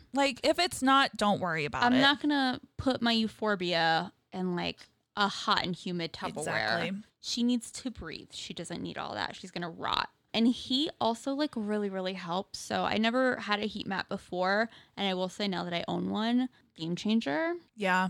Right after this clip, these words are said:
Speaker 1: it is.
Speaker 2: It
Speaker 1: Like,
Speaker 2: really does make a
Speaker 1: level up.
Speaker 2: huge difference.
Speaker 1: Level up. Level up.
Speaker 2: Oh, yeah, though. It definitely helps with rooting.
Speaker 1: Yeah.
Speaker 2: So heat mats,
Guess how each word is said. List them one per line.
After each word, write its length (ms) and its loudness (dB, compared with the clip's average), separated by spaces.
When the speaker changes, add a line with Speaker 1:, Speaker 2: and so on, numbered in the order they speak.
Speaker 1:
it 120 -4
is. 360 -2
Speaker 2:
It 120 6
Speaker 1:
Like, 160 2
Speaker 2:
really 240 4
does 180 0
make 140 6
a 60 6
Speaker 1:
level 180 0
up. 100 4
Speaker 2:
huge 280 -4
difference. 580 -8
Speaker 1:
Level 220 -2
up. 100 -10
Level 240 -2
up. 200 -6
Speaker 2:
Oh, 140 8
yeah, 240 6
though. 440 0
It 220 0
definitely 460 0
helps 260 -6
with 160 -14
rooting. 480 -6
Speaker 1:
Yeah. 180 -12
Speaker 2:
So 540 0
heat 260 -8
mats, 520 -6